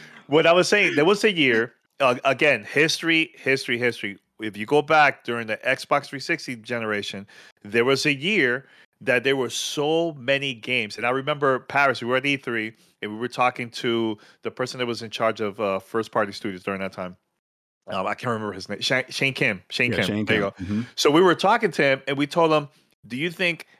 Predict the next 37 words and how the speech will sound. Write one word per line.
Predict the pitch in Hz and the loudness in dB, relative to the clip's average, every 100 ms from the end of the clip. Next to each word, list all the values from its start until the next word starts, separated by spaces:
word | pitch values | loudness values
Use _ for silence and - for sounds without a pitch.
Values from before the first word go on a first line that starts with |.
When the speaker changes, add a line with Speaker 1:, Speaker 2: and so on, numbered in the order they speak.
| _ _ | _ _
Speaker 1:
releasing | 120 127 156 - 147 | -2 2 2 0 -4
too | - 156 160 | -4 0 2
much | 156 143 | 2 0
content | - 151 143 143 127 | 0 0 0 -4 -6
is | 120 101 | -6 -2
that | 120 135 - | 0 0 -2
good | - 185 117 92 _ _ _ _ _ | -4 0 -2 -4 _ _ _ _ _
for, | - 117 110 107 | -4 -2 -2 -4
for | - 117 107 | -6 -2 -2
Xbox?" | 101 - 98 95 98 | -4 -4 -4 -4 -6
And | |
he | 110 | -10
goes, | 120 110 101 | -6 -6 -4
"Look, | 139 123 | -4 -4
man, | 104 104 104 _ _ | -4 -6 -8 _ _
not | 101 123 - | -4 -4 0
everybody's | 127 135 120 113 113 | 2 2 2 0 -2
gonna | 117 104 | -6 -2
buy | 113 107 104 98 | 2 4 2 0
R | 113 107 | -4 -4
P | 107 | -6
Gs. | 95 101 98 104 | -10 -10 -10 -6
Not | 107 | -2
everybody's | 110 107 104 | 0 0 -4
gonna | 107 | -6
buy | 98 98 | -6 -6
racing | 92 98 98 92 95 - _ _ _ | -4 -6 -8 -12 -14 -16 _ _ _
or, | 101 101 | -2 -2
or | - 107 95 92 | 0 0 0 -2
first-person | - 104 104 107 101 101 | 0 0 2 0 0 -4
shooters. | 95 107 101 110 - - - | -6 -4 -2 -2 -4 -18 -6
And | 180 156 | -2 0
there's | 175 | 0
gonna | - 208 | 2 2
be | 196 | 4
a | 165 | 4
very | 156 170 170 165 | 4 4 4 2